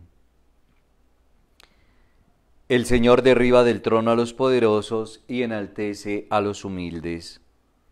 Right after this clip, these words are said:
Invoquemos a Cristo, pastor, protector y ayuda de su pueblo, diciendo:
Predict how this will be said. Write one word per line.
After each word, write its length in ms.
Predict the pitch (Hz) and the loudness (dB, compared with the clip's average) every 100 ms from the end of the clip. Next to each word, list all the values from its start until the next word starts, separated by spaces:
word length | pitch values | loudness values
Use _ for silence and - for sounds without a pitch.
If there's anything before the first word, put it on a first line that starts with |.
| _ _ _ _ _ _ _ _ _ _ _ _ _ _ _ _ _ _ _ | _ _ _ _ _ _ _ _ _ _ _ _ _ _ _ _ _ _ _
Invoquemos 600 | 139 143 156 156 202 208 | 2 6 8 6 2 2
a 140 | 175 - | 0 2
Cristo, 420 | 139 151 - 175 | 0 0 0 0
pastor, 640 | 123 110 - 117 123 123 | 2 2 4 4 6 4
protector 560 | 123 127 107 104 113 110 | 2 0 0 -2 0 2
y 60 | 113 | 2
ayuda 340 | 113 117 117 | 0 0 2
de 120 | 117 | 2
su 200 | 117 101 | -2 -6
pueblo, 320 | 101 104 107 | -2 0 2
diciendo: 880 | 110 101 - 101 98 95 95 95 - | 0 -2 -2 -2 -2 -2 -4 -6 -14